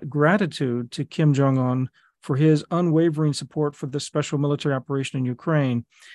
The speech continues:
I think that, uh, Shoigu is actually picking up on the supply chain from Prigozhin,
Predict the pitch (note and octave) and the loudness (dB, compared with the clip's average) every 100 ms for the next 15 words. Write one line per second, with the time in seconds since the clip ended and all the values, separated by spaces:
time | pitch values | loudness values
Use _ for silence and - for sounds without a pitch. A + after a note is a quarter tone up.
0 | - _ _ D#3+ G#3+ E3+ D3 C#3+ G3+ C#3+ | -20 _ _ -2 0 0 -2 -2 -4 -4
1 | - - D3+ C#3+ C#3 C#3 - D#3+ D3+ D3 | -4 -8 -4 -2 -2 -4 -2 0 2 2
2 | C#3 D3+ - D3 C#3 C3+ - F3 D3+ D3 | 0 -2 -4 -4 -4 -4 -8 -6 -2 -2
3 | C#3+ D3 C3+ - B2 - F3 E3+ - C3+ | -2 -2 -2 -6 -8 -2 -2 -2 -4 -4
4 | A2+ A2+ - _ _ - E3 E3 D#3 D#3 | -4 -8 -12 _ _ -6 -2 0 -2 -4
5 | - D3 C#3 F3 E3+ B2 A2+ | -8 -6 0 0 0 -4 -10